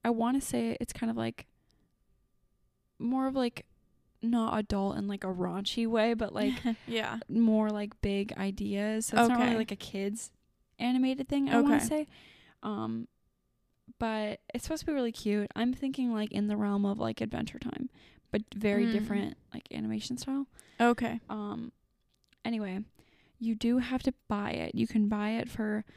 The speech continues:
Speaker 1: like, nine dollars, the whole
Speaker 2: Oh,
Speaker 1: thing
Speaker 2: interesting.
Speaker 1: on P-, Amazon Prime.
Speaker 2: Okay.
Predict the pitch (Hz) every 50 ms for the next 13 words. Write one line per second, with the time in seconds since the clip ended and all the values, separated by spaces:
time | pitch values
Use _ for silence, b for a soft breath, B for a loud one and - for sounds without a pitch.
0 | b b b b b b - - 208 202 208 202 196 202 196 196 196 208 214 214
1 | - - - 226 220 - 233 220 - 226 220 208 - - 247 240 240 - _ -
2 | 269 247 240 233 226 220 220 226 - - 233 226 247 - 233 226 233 226 233 240
3 | 247 B B B B B B B - 208 208 208 202 - - 226 226 226 220 -
4 | _ - - - _ - 214 202 196 220 220 - 220 214 - - 214 - 226 226
5 | 233 - - - - - 233 226 220 - 247 - -